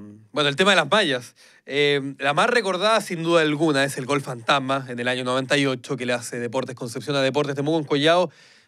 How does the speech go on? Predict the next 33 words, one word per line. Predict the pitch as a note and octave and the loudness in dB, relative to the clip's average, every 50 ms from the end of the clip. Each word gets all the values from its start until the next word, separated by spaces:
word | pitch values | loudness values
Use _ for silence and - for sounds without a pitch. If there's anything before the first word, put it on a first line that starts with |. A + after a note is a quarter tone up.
| _ - | _ -10
El | - C3 C#3 | -6 -6 -2
gol | C3 D3+ D#3 D3+ | 2 2 2 2
que | C#3 D#3 | 2 0
hace | C#3+ D#3+ | 0 -2
el | D3 C3+ | -4 -2
Chiqui | - D#3+ D#3 D#3+ | 0 0 0 0
Chavarría, | D3 D#3 D3+ D3 D3 D3 D3 E3+ F3+ F#3 F3+ E3+ | 2 2 4 4 4 4 4 4 4 4 4 4
que | D3 C#3 | 2 2
pasa | C#3+ C#3 - C#3 | 0 0 0 -2
por | A#2+ B2+ B2 | -2 -2 -2
fuera | A#2+ - C#3 C3+ C#3 | 0 2 2 4 4
de | C3+ | 4
la | C3+ C#3 | 2 2
malla, | C#3 D3+ D#3 D#3+ D#3+ D#3 D3+ | 2 2 2 4 2 2 2
que | C3 C3+ | 0 -2
es | C3 B2 | -2 0
gol, | B2 D3 E3 E3 D3+ | 0 2 2 2 2
y | C#3 | 2
bueno, | C3 C3 A#2+ A#2 | 0 0 -2 -2
ese | A2 A#2 | -2 -2
partido | A#2+ A#2 A#2 - C3 A#2 | -4 -4 -2 -4 -4 -4
lo | A#2+ | -2
termina | A#2 A2+ A#2+ A#2+ A#2+ | -2 -4 -2 -2 -2
perdiendo | A2+ A#2 A2+ B2 A#2+ A#2+ A#2+ | -2 -2 -2 -2 -2 0 -2
Deportes | A#2 A2 A#2+ A#2 A2+ G#2+ | -2 -2 -4 -6 -8 -10
Temuco. | A2 A2 G#2 G2+ - G#2+ - - - - - _ _ | -12 -12 -12 -12 -12 -14 -16 -16 -20 -20 -20 _ _
Yo | - C3 D#3+ G3 | -4 0 2 2
no | G#3+ G#3 | 4 2
sé | F#3+ - A3+ | 2 2 2
si | G#3 A3 A3+ | 2 4 4
lo | G#3+ G#3 | 6 6
habrá | G3 G3 G3 F#3+ | 6 6 4 4
visto, | G3+ F#3+ - - - G3+ G3+ G3 F#3+ | 2 -2 -2 0 2 2 4 2 0